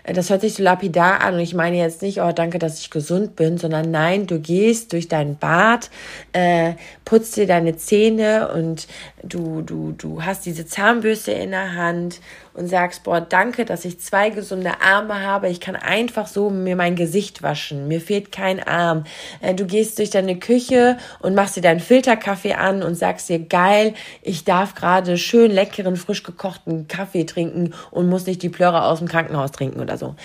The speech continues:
Also wirklich in reiner Dankbarkeit. Manchmal mache ich auch schon morgens kurz das Fenster auf und ich liebe ja Sonnenstrahlen. Also, äh, wenn morgens die Sonne aufgeht und die Sonne,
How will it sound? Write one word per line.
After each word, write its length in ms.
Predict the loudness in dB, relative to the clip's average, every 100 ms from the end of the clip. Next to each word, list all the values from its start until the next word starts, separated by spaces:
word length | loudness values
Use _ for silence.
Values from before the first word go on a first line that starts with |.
| -18 -6
Also 240 | 0 0 0 -6 -4
wirklich 340 | -2 0 -2
in 120 | -4 -2
reiner 600 | -2 0 2 2 0 2
Dankbarkeit. 680 | 0 0 -6 -4 -2 -2 -6 -10
Manchmal 380 | -4 -2 0 0
mache 140 | 0 0
ich 100 | -4
auch 80 | -4
schon 220 | -4 0
morgens 360 | 2 2 -4 -8
kurz 120 | -8
das 180 | -8 -4
Fenster 480 | -4 -4 0 2
auf 140 | 2 0
und 80 | -6
ich 180 | -4
liebe 200 | 0 2
ja 180 | 4 4
Sonnenstrahlen. 880 | 4 2 0 -8 -10 -6 -2 -2 -2
Also, 300 | -2 -2 -4 -6 -18 -6
äh, 260 | 4 6 6
wenn 160 | 4 2
morgens 360 | 4 4 2
die 80 | -2
Sonne 400 | 0 4 4 4
aufgeht 400 | 0 0 -4 -2
und 160 | -4 -8
die 80 |
Sonne, 480 | -8 -6 -2 0 0